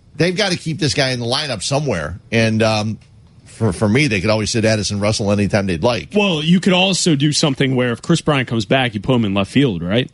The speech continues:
Speaker 1: You could.
Speaker 2: And then you play Bodie at third, and
Speaker 1: Yeah.
Speaker 2: you play Chris Bryant in the outfield, and Kyle Schwarber gets a rest and a break because he hasn't been performing the way you thought he would be after
Speaker 1: Mm-hmm.
Speaker 2: the start he had. So,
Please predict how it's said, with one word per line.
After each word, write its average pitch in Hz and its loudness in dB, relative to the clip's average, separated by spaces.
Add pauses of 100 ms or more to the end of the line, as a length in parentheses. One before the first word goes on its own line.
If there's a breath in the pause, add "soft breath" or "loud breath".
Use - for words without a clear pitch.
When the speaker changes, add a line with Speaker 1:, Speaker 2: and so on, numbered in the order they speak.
(120)
Speaker 1:
You 202 2
could. 220 0
Speaker 2:
And 151 2
then 156 4
you 139 0
play 143 0
Bodie 123 0
at 104 -4
third, 123 2
and 139 2
Speaker 1:
Yeah. 143 2
Speaker 2:
you 147 -4
play 139 0
Chris 135 -2
Bryant 123 2
in 110 0
the 107 2
outfield, 135 0
and 107 -2
Kyle 127 -2
Schwarber 131 0
gets 113 -2
a 107 -4
rest 101 0
and 104 2
a 95 0
break 107 0
because 110 0 (240 loud breath)
he 180 0
hasn't 151 0
been 120 -2
performing 113 0
the 104 0
way 104 2
you 107 2
thought 107 0
he 110 2
would 104 2
be 107 2
after 107 0
Speaker 1:
Mm-hmm. 120 4
Speaker 2:
the 135 2
start 110 2
he 139 2
had. 90 0
So, 120 0